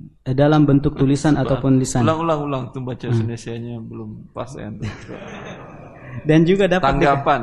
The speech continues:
Speaker 2: karena kalau salah paham,
Speaker 1: Hmm.
Speaker 2: nanti nggak benar tanggapannya. Tanggapan.
Speaker 1: Tanggapan, tidak benar bai' al-ghaib ala as-sifat termasuk jual beli gharar.
Speaker 2: Tadi mazhab Syafi'i mengatakan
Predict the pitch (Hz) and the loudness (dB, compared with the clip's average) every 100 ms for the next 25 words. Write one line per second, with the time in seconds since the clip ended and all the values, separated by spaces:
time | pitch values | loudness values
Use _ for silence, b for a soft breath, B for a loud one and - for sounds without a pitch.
0 | 101 127 147 170 165 160 - 147 143 135 | -4 -10 -8 -6 -4 -4 -4 -2 -2 -2
1 | 131 123 165 180 _ _ - 131 147 180 | -2 -2 -4 -12 _ _ -16 -12 -8 -8
2 | 120 156 185 180 131 113 110 107 120 135 | -8 -8 -8 -8 -8 -8 -8 -8 -6 -4
3 | 135 120 85 - - 147 156 151 143 117 | -4 -6 -10 -8 2 4 4 4 2 0
4 | 120 - 170 156 147 156 180 170 147 180 | -4 -2 0 0 4 4 4 4 2 2
5 | - 143 143 143 170 160 147 143 139 135 | 0 0 0 2 0 0 2 2 2 0
6 | - 139 151 151 - 143 135 143 143 156 | 0 0 2 0 -2 4 6 6 4 0
7 | 131 135 151 143 135 127 120 139 147 120 | 2 2 4 4 2 2 2 2 2 0
8 | - 135 131 147 202 202 160 139 147 135 | -4 -4 0 0 0 -2 -2 -2 -4 -4
9 | 175 170 135 113 110 113 123 151 - | -4 -4 -6 -4 -6 -4 -4 -4 -10